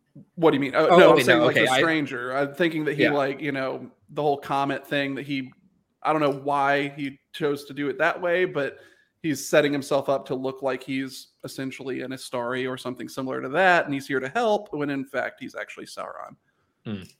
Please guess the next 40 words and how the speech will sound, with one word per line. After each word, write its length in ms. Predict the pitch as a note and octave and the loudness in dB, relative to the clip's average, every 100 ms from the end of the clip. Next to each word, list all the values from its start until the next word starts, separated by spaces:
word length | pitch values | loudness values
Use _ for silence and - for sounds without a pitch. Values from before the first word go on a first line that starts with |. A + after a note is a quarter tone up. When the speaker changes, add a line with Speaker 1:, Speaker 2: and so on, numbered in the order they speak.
| _ _ | _ _
Speaker 2:
So, 240 | - B2 A#2 | 2 4 4
so 200 | A#2 A#2 | 4 4
everything 540 | A#2 G#2+ A2 G#2 G#2 | 4 4 2 2 0
he's 240 | F#2+ G2+ F#2 | -2 -4 -2
doing 240 | G#2 F#2+ | -2 -2
r-, 140 | F#2+ - | -2 -4
so 180 | - G2+ | -2 0
far 320 | - F#2 F#2 | 2 2 2
would 160 | F2+ F2+ | -2 -4
be 140 | F2+ | -4
an 80 | F2 | -2
act? 400 | F2+ F#2 - - _ _ _ - - G3 | -4 -4 -8 -20 _ _ _ -20 -8 -2
Speaker 1:
Either 220 | A#3 G3+ | 4 6
that, 320 | E3 D#3 E3 | 8 8 6
or 200 | D3 C#3 | 4 0
he 140 | C#3 | -4
somehow, 760 | C3+ - C#3 C#3 C#3 C3+ C3+ - _ - | -6 -2 -2 0 0 0 -4 -12 _ -8
like, 440 | C3+ C3 B2+ - _ _ _ _ _ _ _ _ _ - | -4 -4 -6 -12 _ _ _ _ _ _ _ _ _ -2
you 100 | F3 | 0
know, 80 | C#3+ | 2
it 80 | |
could 160 | C#3+ D#3 | 2 -2
be 100 | C#3 | -2
something 320 | - D3 C#3+ | -2 -2 -2
where 140 | C#3 C#3 | -4 -4
he's 280 | C#3+ C#3+ C3+ | -4 -4 -2
actually 340 | B2 - C3+ | -4 -4 -8
locked 360 | C3+ A#2 B2 C#3 | -6 -8 -8 -8
away 280 | B2+ C3 | -6 -4
part 280 | C3 C3 B2+ | -4 -4 -4
of 240 | B2+ B2 - _ _ | -4 -8 -14 _ _
his 160 | C#3+ C3 | -12 -6
own 240 | C3+ C3 | -4 -4
mind 400 | B2+ B2 B2+ C3 | -4 -4 -4 -6
and 260 | B2 B2+ - | -8 -10 -12
is, 240 | C3+ G#2+ F#2 | -8 -8 -8
Speaker 2:
Hmm. 160 | - | -10
Speaker 1:
it's 120 | A#2+ C3+ | -12 -6
waiting 280 | C3 B2+ B2 | -4 -4 -6
to, 280 | C3 B2 | -8 -8